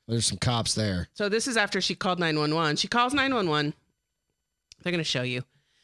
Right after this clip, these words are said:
Speaker 2: And she does tell the police officers, "Please, please, my husband's an African American, but he is not the one that has the gun. He's the one holding the gentleman with the gun.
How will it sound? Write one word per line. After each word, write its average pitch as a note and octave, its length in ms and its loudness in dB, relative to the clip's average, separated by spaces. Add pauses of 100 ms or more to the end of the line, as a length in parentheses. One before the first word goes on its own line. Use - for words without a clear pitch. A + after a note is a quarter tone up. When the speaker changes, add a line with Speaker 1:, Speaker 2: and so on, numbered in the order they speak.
(160)
Speaker 2:
And G3 120 -2
she B3 100 2
does A#3 220 2
tell C4 100 0
the A#3 100 0
police G3 280 0
officers, E3+ 360 0
"Please, C#4 340 2
please, B3+ 440 0
my G#3 120 2
husband's A3+ 360 0
an A3+ 80 -2
African G#3 320 -2
American, F#3 460 2
but E3 100 -2
he A3 240 0
is A3+ 80 0
not A3 220 2
the A3+ 80 2
one F3+ 380 2
that C#3+ 140 2
has D3+ 280 0
the E3 60 -4
gun. E3+ 260 2
He's E3 240 0
the F#3 80 2
one F3+ 160 2
holding G3 440 2
the F#3+ 80 2
gentleman E3+ 480 2
with C#3+ 160 0
the D3 80 -4
gun. C3 240 -4